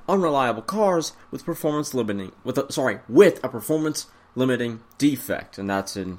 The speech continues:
quotations. According to a class action lawsuit by Hagens, Berman,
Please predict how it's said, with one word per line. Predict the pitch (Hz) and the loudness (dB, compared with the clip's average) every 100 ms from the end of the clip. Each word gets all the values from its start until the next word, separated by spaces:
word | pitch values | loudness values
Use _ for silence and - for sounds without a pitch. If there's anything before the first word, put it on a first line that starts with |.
| - | -14
quotations. | 92 - 73 - - - _ - - - _ - - - - | -14 -12 -12 -14 -20 -20 _ -20 -20 -20 _ -20 -20 -14 -8
According | - 233 196 175 151 | 2 4 4 -2 -4
to | - 170 | -4 0
a | 180 | 0
class | - - 240 233 - | -2 -2 0 0 0
action | 131 - 120 | -2 -2 -4
lawsuit | 110 107 - 151 | -4 -4 -4 -4
by | 135 104 | -2 -4
Hagens, | 101 131 127 123 117 - - _ _ 113 | -2 -2 -2 -4 -6 -10 -16 _ _ -12
Berman, | 101 120 131 123 110 | 0 2 2 0 -2